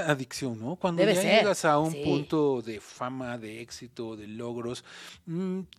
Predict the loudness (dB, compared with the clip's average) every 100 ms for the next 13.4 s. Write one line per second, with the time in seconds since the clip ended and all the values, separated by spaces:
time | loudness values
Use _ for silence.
0 | -12 -10 -8 -8 -8 -2 -2 0 -4 -4
1 | -6 -8 -10 -12 -12 -10 -12 -8 -8 -8
2 | -8 -10 -8 -6 -6 -6 -6 -6 -8 -6
3 | -4 -4 -6 -10 -8 -6 -4 -6 -6 -8
4 | -12 -14 -16 -14 -14 -12 -12 -12 -8 0
5 | 2 2 0 -2 -4 -2 -2 -2 0 0
6 | -2 -8 -4 -2 -2 -2 2 2 2 0
7 | 0 0 0 -2 -6 -14 -20 -18 -14 -10
8 | -8 -6 -6 -6 -8 -8 -10 -12 -10 -6
9 | -4 -4 -6 -8 -6 -4 -6 -6 -8 -8
10 | -10 -10 -8 -8 -8 -4 0 0 -2 -2
11 | 2 2 2 -2 -6 -4 -6 -2 0 0
12 | 0 -8 -6 -6 -6 -8 -6 -6 -4 -6
13 | -4 -4 -4